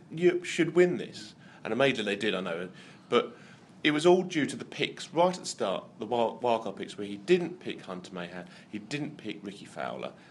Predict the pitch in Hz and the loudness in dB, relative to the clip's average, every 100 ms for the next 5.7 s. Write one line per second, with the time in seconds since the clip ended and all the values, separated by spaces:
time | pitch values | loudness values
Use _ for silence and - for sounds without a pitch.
0 | - - - - - - 123 147 185 196 | -20 -20 -20 -20 -20 -4 0 8 8 8
1 | 190 156 143 - 156 143 117 113 110 110 | 2 4 4 4 0 2 2 4 2 2
2 | 110 113 113 - 127 123 113 101 98 107 | 0 2 0 2 0 2 2 0 0 -4
3 | 98 95 101 98 98 95 - - 139 101 | -6 -4 -4 -2 -4 -6 -6 0 2 2
4 | 92 87 90 87 90 87 90 80 78 - | 0 -6 -6 -8 -10 -10 -8 -10 -12 -18
5 | - - - 101 101 104 104 | -20 -8 0 2 2 0 -6